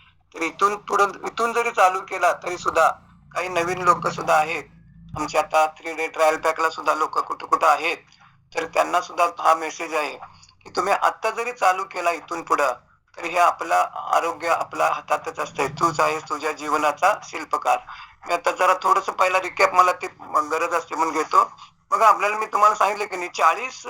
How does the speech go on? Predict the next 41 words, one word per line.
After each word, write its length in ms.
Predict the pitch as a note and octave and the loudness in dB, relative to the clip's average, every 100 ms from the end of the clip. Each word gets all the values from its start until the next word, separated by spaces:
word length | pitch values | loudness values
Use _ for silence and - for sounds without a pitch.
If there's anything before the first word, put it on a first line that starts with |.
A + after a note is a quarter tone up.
| A#3 - | -6 -2
प्रकारचे 420 | F#3+ - F#3+ G#3 | 0 2 0 2
अन्न 260 | F#3+ F3 F3+ | 2 2 0
घटक 340 | F3+ - D#3+ | -4 -6 -4
आहेत 100 | D#3 | -4
की 140 | - C#3+ | -4 -6
नाही, 160 | C#3+ | -6
तर 200 | D3 E3+ | -4 -6
ते 140 | F3 G3 | -4 -4
तुम्हाला 320 | G3+ G#3 G#3+ | 2 2 2
रोज 340 | F3 A3 A#3+ | 0 -2 0
लागतात 320 | G3 - D3 - | -2 -2 -4 -8
हो. 120 | C3 B2 - - _ - | -10 -12 -16 -20 _ -6
तुम्ही 160 | A3 A3+ | 2 4
मला 280 | A3+ A#3 | 6 4
सांगा, 300 | A3+ G3+ G3 | 4 2 2
या 140 | G3+ G3 | 2 2
कॉलवर 340 | F3+ F3+ F#3 | 4 4 2
किती 280 | F3 F3+ F#3 | -4 -12 -6
लोक 180 | F3+ F3 | -2 -2
आहेत? 140 | E3+ | 0
आता 340 | E3 E3 D#3 E3 | -2 0 0 0
चारशे 480 | - D3+ D3 - | 2 0 0 -6
त्र्याऐंशी 500 | E3+ D#3+ D3+ D3 E3+ | -10 -6 -6 -6 -2
लोक 220 | E3 D#3 C#3 | -2 2 0
आहेत. 200 | C#3 D#3+ - - _ - | 0 -4 -14 -20 _ 4
आपण 320 | E3+ G3 A3 | 4 4 0
कोण 220 | - A3 | 2 0
उपाशी 460 | A3 - G#3+ G#3+ A#3 | 0 2 0 0 -4
राहतो 340 | F3+ D#3 A3+ | -2 0 0
काय 160 | - E3 | 2 0
हो? 100 | D3 - _ _ | -2 -12 _ _
कोण 200 | - B3 B3+ | -2 -2 0
तर 80 | B3 | -8
तुम्ही 260 | A#3 G#3+ G#3 | -6 -6 -4
उपाशी 380 | F3+ G3 F#3+ F#3 | 2 2 4 -2
असता 280 | E3 D#3+ | -2 -2
काय? 240 | D#3+ C#3+ C#3 - - _ _ - | -2 -2 -4 -10 -20 _ _ -4
नाही 160 | G3+ B3+ | -2 2
राहत 140 | A#3+ - | 0 -2
तुम्ही 180 | G#3+ G3+ | -8 -8
उपाशी, 460 | E3 E3+ - B2+ | -2 -2 -2 -8